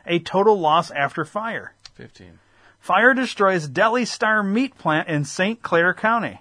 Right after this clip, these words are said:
Speaker 2: Sixteen.
Speaker 1: Several area departments respond to fire at Smithfield Foods.
Speaker 2: Seventeen.
Speaker 1: Explosion causes fire at Oregon potato chip plant.
Speaker 2: Eighteen.
Speaker 1: Fire erupts at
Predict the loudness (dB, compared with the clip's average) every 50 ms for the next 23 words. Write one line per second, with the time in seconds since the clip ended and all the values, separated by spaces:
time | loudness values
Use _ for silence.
0 | _ _ _ -20 -20 -20 -20 _ _ _ -20 _ _ _ _ _ _ _ _ _
1 | _ _ _ _ _ -12 -2 0 0 2 2 0 -2 -2 0 0 2 2 2 2
2 | 0 -2 -2 0 0 0 0 0 -4 -2 -4 -4 -4 -2 -2 0 0 0 0 -2
3 | -4 -2 0 2 4 4 4 4 2 0 -4 -10 -6 -2 -2 -2 -2 -2 -4 -2
4 | -2 -2 -2 -4 -2 0 2 2 2 0 -2 -8 -16 -20 -20 -20 -18 -18 -18 -18
5 | -20 -20 -20 -20 _ _ _ -20 -20 -20 -16 _ -4 -4 -4 -4 -6 -2 2 2
6 | 2 2 2 0 -2 0 0 0 0 0 0 -4 -6 -6 -4 0 2 4 6 6
7 | 6 4 2 0 0 -2 0 0 0 2 2 0 0 0 0 -4 -4 -2 -2 2
8 | 2 2 2 0 -2 -2 -2 -2 -4 -6 -10 -12 -12 -12 -14 -20 _ _ _ _
9 | _ _ _ _ _ _ _ _ _ -20 -20 -20 -20 _ _ -20 -20 _ _ _
10 | _ _ _ _ _ _ _ _ _ _ _ -18 -18 -18 -18 -20 -20 -20 -16 -16
11 | -16 -16 -16 -20 -20 -20 -20 -20 -20 -20 -20 -20 -20 -20 _ _ _ _ -20 -20
12 | -20 _ -16 -16 -16 -18 -20 -20 -20 _ _ _ _ _ _ _ _ _ _ _
13 | _ _ _ _ _ _ _ _ -8 -8 -8 -8 -14 -20 -16 -2 0 2 4 6
14 | 6 6 6 6 6 6 4 4 2 -2 -4 -4